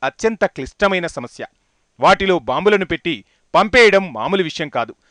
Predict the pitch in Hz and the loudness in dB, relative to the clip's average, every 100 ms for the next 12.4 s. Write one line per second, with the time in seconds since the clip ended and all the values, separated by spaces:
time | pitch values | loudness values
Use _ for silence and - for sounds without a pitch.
0 | _ _ 208 233 233 294 269 247 220 202 | _ _ 4 6 6 6 2 0 4 4
1 | 180 151 170 233 220 208 196 151 135 196 | 4 0 0 -2 -4 0 2 2 -2 -4
2 | 208 180 165 151 143 131 92 _ _ - | -4 -4 -4 -4 -6 -8 -10 _ _ -10
3 | 113 170 151 110 120 _ _ _ - 160 | -4 0 -2 -2 -14 _ _ _ -8 -4
4 | 175 156 101 _ _ 208 214 226 208 190 | -2 -2 -4 _ _ -2 4 6 6 4
5 | 143 208 247 226 202 196 190 - 170 160 | 4 6 6 4 2 2 0 0 0 0
6 | - 165 104 _ _ - 247 233 277 247 | 4 2 2 _ _ -4 0 6 8 6
7 | 196 196 262 247 - 208 202 - 151 190 | 4 0 2 2 4 4 4 0 -2 0
8 | 208 196 - _ _ _ 107 208 254 240 | 2 0 0 _ _ _ -4 2 4 2
9 | - 120 170 226 - 214 165 107 165 233 | -2 -4 0 0 0 -4 -2 0 2 2
10 | 170 202 185 175 - 160 101 _ _ - | 2 0 0 -2 -4 -10 -12 _ _ 0
11 | 220 277 277 240 208 202 196 165 156 170 | 4 6 6 4 4 4 4 4 2 4
12 | 208 - 175 170 | 2 0 -4 -4